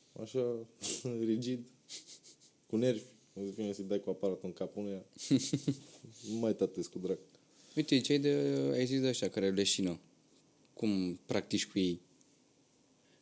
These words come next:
Speaker 2: Cineva râde în spate acolo. <laughs>
Speaker 1: Bă,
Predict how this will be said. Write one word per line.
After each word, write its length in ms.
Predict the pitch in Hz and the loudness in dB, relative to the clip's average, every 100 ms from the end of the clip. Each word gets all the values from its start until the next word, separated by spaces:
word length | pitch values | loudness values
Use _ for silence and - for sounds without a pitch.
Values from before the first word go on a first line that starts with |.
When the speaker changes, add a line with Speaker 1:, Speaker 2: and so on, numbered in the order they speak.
| - - | -20 -10
Speaker 2:
Cineva 380 | - 123 123 127 | 2 8 12 12
râde 200 | 131 120 | 12 12
în 60 | 120 | 10
spate 320 | - 117 143 | 12 10 10
acolo. 360 | 147 160 147 143 | 10 12 12 12
<laughs> 840 | 160 - - - - - - 127 | 12 10 2 -20 -20 -16 -6 -4
Speaker 1:
Bă, 120 | 117 | 0